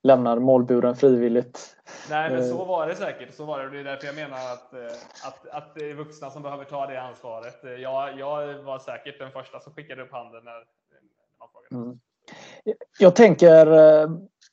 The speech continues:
Speaker 1: som, eh, fotbollsmålvakt exempelvis, eh, kanske inte lika mycket ishockey då, men, eh, en fotbollsspelare,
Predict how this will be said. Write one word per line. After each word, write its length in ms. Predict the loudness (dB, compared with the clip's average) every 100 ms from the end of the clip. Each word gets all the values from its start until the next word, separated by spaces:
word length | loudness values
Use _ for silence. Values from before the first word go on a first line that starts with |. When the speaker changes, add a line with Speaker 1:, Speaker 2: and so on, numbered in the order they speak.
| _ -20 -18
Speaker 1:
som, 400 | -2 0 0 -2
eh, 500 | 0 0 -4 -10 -12
fotbollsmålvakt 1160 | -8 -8 -2 0 0 -2 -2 0 0 -2 -4 -6
exempelvis, 560 | -2 -2 -2 -2 -2
eh, 600 | -4 -6 -6 -8 -10 -8 -2
kanske 220 | 0 2
inte 140 | 2
lika 420 | 2 2 2 2
mycket 300 | 2 -2 2
ishockey 640 | 2 2 0 -4 -4 0 2
då, 120 | 2
men, 180 | 2 -2
eh, 1400 | -6 -18 _ -14 -8 -6 -6 -6 -8 -10 -8 -6 -2 -2
en 80 | 2
fotbollsspelare, 800 | 2 4 2 4 4 6 6